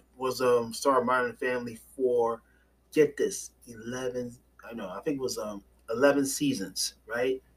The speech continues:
In twenty twenty, something like that. And, um, I s-, I seen the show a few times, but I'm not really a fan of Modern Family, okay? All right?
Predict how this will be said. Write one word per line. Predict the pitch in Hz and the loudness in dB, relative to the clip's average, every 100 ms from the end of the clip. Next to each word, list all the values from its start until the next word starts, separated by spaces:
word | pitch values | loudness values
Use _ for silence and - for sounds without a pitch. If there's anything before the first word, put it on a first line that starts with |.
| - | -10
In | 123 123 | -4 -4
twenty | 110 135 131 | -4 -4 -4
twenty, | 131 143 139 143 143 - _ | -2 2 2 2 -2 -18 _
something | - 143 | 2 8
like | 143 143 | 8 8
that. | 151 156 - - - _ _ - | 6 4 -4 -20 -20 _ _ 2
And, | 139 127 123 120 117 | 4 4 4 2 2
um, | 117 113 110 110 107 - - _ - | 2 2 0 -2 -6 -14 -20 _ 2
I | |
s-, | 190 - - 196 190 202 | 4 0 -2 -2 0 0
I | |
seen | - - 226 214 | 0 2 4 4
the | 170 | 2
show | - 123 113 110 110 110 | 2 2 4 2 0 -6
a | - | -10
few | 127 113 | -8 -6
times, | - 110 104 110 - | -4 -4 -6 -8 -10
but | 117 110 | -6 -4
I'm | 104 117 | -6 -4
not | 127 123 - | 0 0 -2
really | 117 117 110 | -4 -6 -6
a | 95 | -8
fan | - - 139 127 113 98 | -8 0 2 2 -2 -6
of | 92 | -12
Modern | 98 98 90 90 | -6 -6 -6 -12
Family, | 104 95 90 - - | -14 -14 -16 -16 -16
okay? | - 107 107 110 _ _ - - - _ - | -14 -14 -14 -14 _ _ -20 -20 -20 _ -4
All | - | -2
right? | - - | 0 -2